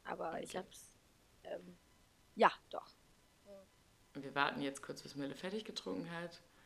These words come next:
Speaker 2: runtergeschluckt hat,
Speaker 1: Ah.
Speaker 2: Flasche wieder weglegt.
Speaker 1: So. Ähm, <laughs> Menschen,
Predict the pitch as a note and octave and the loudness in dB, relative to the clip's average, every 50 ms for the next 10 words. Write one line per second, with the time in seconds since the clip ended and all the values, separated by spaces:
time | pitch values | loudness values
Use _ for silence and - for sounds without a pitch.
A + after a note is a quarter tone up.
0 | - - - - - - E3+ F3 E3 E3+ E3 D#3 D#3+ D#3 - - D3+ D3 D3+ - | -20 -20 -20 -10 -4 -2 -2 0 2 2 4 4 4 2 2 0 -4 -6 -6 -4
1 | - D#3 C#3+ C#3+ D3 - - - - - - - - - - - - - - - | -2 0 0 0 -2 -6 -10 -14 -16 -20 -20 -20 -20 -18 -18 -18 -20 -6 -2 0
2 | - - - - - D#3+ D#3 D#3 D#3+ D3+ D3+ D3 C#3+ D3+ D#3 D#3 - D3 D3 C#3+ | 2 2 2 4 4 4 4 4 4 4 4 4 4 4 2 2 0 0 0 0
3 | C#3+ C#3+ - - - - - - - - - - - - - - - - F3+ F3 | 0 -4 -8 -10 -12 -12 -16 -16 -10 -2 0 2 2 2 0 -4 -6 -8 -4 0
4 | F3 F3 - - - - - - - - - - - - - - - F3+ F#3 F#3+ | 2 2 2 2 -2 -10 -20 -20 -20 -20 -18 -16 -16 -14 -6 0 2 2 4 4
5 | F#3+ F#3 F#3 F#3 C4+ C4 - - - - - - - - - - - - - - | 2 0 0 -2 -2 -2 -4 -10 -18 -20 -18 -18 -16 -16 -18 -20 -20 -20 -20 -20
6 | - - - - - - - - F#3+ F#3+ F3+ F#3+ A3+ A#3+ - - F#3+ F3 F#3+ A3+ | -20 -20 -20 -20 -16 -16 -10 -4 0 2 2 2 2 2 0 -2 -2 0 -2 -2
7 | C4+ | -4